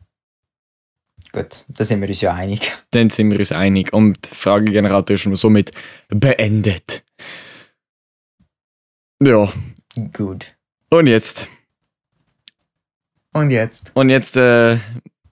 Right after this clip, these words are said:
Speaker 2: gehen wir, f-, fahren wir irgendwie weiter.
Speaker 1: Yes, sir. Also.
Speaker 2: Also.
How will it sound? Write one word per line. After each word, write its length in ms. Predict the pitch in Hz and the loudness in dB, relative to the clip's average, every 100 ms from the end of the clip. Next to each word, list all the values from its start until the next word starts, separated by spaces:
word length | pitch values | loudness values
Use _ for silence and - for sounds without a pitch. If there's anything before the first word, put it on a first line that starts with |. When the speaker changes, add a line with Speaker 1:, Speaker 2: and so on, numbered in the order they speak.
| _ _ _ _ _ | _ _ _ _ _
Speaker 2:
gehen 200 | 113 117 | 0 2
wir, 120 | 113 | 0
f-, 280 | 110 - - - - | -4 -8 -12 -12 -14
fahren 380 | - - 110 120 | -10 -2 0 2
wir 100 | 117 | 2
irgendwie 460 | 123 123 117 110 117 | 2 0 0 0 0
weiter. 300 | 123 107 107 - _ _ _ _ _ _ _ _ _ _ _ _ _ _ - _ _ - | -2 -4 -6 -12 _ _ _ _ _ _ _ _ _ _ _ _ _ _ -20 _ _ -14
Speaker 1:
Yes, 420 | 98 92 - - | -8 -6 -4 -2
sir. 300 | 117 98 110 - _ _ - - - - | -2 -2 -4 -8 _ _ -20 -20 -20 -20
Also. 500 | - 156 151 110 95 98 _ _ _ _ _ _ _ _ _ _ _ _ _ _ _ _ | -2 0 2 0 -2 -8 _ _ _ _ _ _ _ _ _ _ _ _ _ _ _ _
Speaker 2:
Also. 380 | 104 - 90 | -8 -6 -8